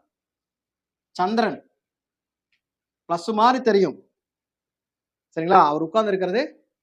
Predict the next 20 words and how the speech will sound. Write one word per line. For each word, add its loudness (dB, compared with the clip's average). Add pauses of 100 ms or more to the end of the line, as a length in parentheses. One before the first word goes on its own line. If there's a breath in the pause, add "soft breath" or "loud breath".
(1900)
உட்கார்ந்து -6
இருக்கிறது -14 (540)
புதனுடைய -2
சாரம், -10 (480)
அதுவும் -6
நல்லா -4
தான் -6
இருக்கு, -20 (300)
சரிங்களா? -2 (100)
இதை -10
போட்டுக்கலாம். -10 (760)
சரி, -8 (180)
அடுத்தது -2 (1200)
கொடுக்காத 0 (100)
கிரகம் -8 (140)
கொடுக்கிறது, -6 (320)
சரி, -8 (120)
கொடுக்காத 0
கிரகம், -12
சாரி, -16